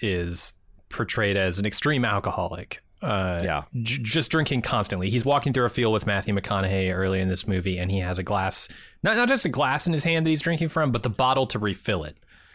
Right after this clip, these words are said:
Speaker 2: Yeah,
Speaker 1: Uh,
Speaker 2: yeah, yeah, yeah. He's going hard. But that's,
Speaker 1: He, he's
Speaker 2: that's
Speaker 1: going
Speaker 2: how he
Speaker 1: super hard.
Speaker 2: knows he's not an alcoholic. He's still, he's not drinking from the bottle, Jim.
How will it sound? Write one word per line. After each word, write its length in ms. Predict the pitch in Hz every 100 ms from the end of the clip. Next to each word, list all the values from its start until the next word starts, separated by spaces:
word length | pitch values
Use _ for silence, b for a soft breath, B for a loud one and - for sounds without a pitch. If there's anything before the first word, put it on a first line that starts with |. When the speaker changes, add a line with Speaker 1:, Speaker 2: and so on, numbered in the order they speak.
| b -
Speaker 2:
Yeah, 180 | 113 110
Speaker 1:
Uh, 280 | 104 98 98
Speaker 2:
yeah, 120 | 90
yeah, 200 | 85 80
yeah. 200 | 78 76 -
He's 120 | 107
going 200 | 110 101
hard. 280 | 80 69 65 - - - - -
But 80 | 147
that's, 200 | 208 208
Speaker 1:
He, 60 |
he's 100 | 190
Speaker 2:
that's 120 | 185 196
Speaker 1:
going 120 | 185
Speaker 2:
how 160 | 208
he 60 | 196
Speaker 1:
super 100 | 202
hard. 160 | 190 190
Speaker 2:
knows 120 | 185
he's 160 | 190 160
not 220 | 175 170
an 80 | 143
alcoholic. 640 | 135 135 117 151 151 87
He's 140 | 110
still, 460 | - 135 131 127 120 b -
he's 160 | 104
not 280 | 107 131 165
drinking 220 | 170 160
from 140 | 160 143
the 60 |
bottle, 300 | 127 127 104
Jim. 440 | 82 85 82 85